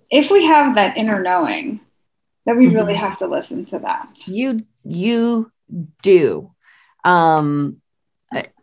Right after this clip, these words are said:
Speaker 2: that intuition or that gut, and it doesn't, it's not just intuition and gut. That comes from knowing, knowing when I've released books before, knowing
Speaker 1: Experience.
Speaker 2: how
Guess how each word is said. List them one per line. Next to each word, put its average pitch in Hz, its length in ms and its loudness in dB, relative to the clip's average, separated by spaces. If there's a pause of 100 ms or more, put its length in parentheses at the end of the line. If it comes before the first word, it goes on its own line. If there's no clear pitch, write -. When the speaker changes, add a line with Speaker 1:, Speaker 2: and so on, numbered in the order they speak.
(420)
Speaker 2:
that 202 260 0
intuition 208 800 0
or 151 140 0
that 143 260 -2
gut, 160 380 0 (340)
and 247 140 2
it 254 80 -2
doesn't, 302 400 0
it's 233 180 -4
not 240 160 0
just 247 240 -6
intuition 185 580 0
and 127 140 -4
gut. - 280 -2
That 196 260 0
comes 175 340 -2
from 160 420 -2 (440)
knowing, 185 640 0
knowing 170 380 -2
when 160 120 -2
I've - 200 -2
released 160 360 -6
books 147 200 -10
before, 175 640 0
knowing 160 640 -2
Speaker 1:
Experience. 190 520 -4
Speaker 2:
how 175 600 4